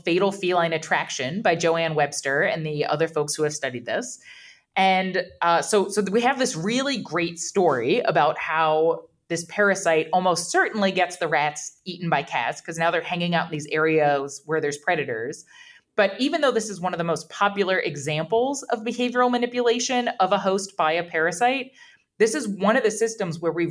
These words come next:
really can't show that rats that are infected by the parasite are in fact more likely to get eaten by a cat than are uninfected rats.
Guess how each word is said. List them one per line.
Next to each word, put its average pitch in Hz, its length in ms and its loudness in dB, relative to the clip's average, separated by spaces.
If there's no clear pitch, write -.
really 247 380 -2
can't 202 480 -2
show 151 760 0
that 165 240 0
rats 170 640 -2
that 160 200 0
are 170 120 4
infected 185 420 0
by 170 140 2
the 165 80 0
parasite 170 800 -2
are 254 200 6
in 226 220 0
fact - 640 -6
more 214 260 2
likely 233 360 2
to 196 60 -2
get 196 160 0
eaten 190 280 -6
by 165 120 2
a 156 120 0
cat 190 400 0
than 160 120 0
are 156 200 2
uninfected 190 560 0
rats. 92 420 -6